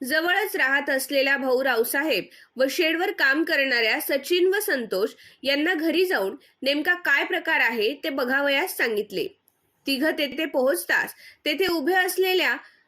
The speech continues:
दरोडेखोरांना पाहून रावसाहेब यांनी आरडाओरडा केला. हे बघून दरोडेखोरांनी पळ काढला. परिसरात राहणाऱ्या किकवारी, केरसाने, दसाने येथील नागरिकांनी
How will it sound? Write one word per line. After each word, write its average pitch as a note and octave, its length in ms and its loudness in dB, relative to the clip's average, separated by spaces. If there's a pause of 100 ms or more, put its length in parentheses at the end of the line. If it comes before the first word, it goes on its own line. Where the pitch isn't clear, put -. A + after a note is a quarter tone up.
(100)
दरोडेखोरांना E4+ 840 2
पाहून D4 400 0
रावसाहेब D4 560 0
यांनी D4+ 320 0
आरडाओरडा A3+ 600 2
केला. G3 380 0 (640)
हे D#4 80 0
बघून C#4+ 440 2
दरोडेखोरांनी E4+ 840 2
पळ B3 280 0
काढला. G#3+ 440 0 (500)
परिसरात G#4 580 2
राहणाऱ्या C#4+ 500 2
किकवारी, C4 760 -4
केरसाने, B3 600 0
दसाने B3+ 880 -2
येथील F4+ 320 2
नागरिकांनी C#4 880 0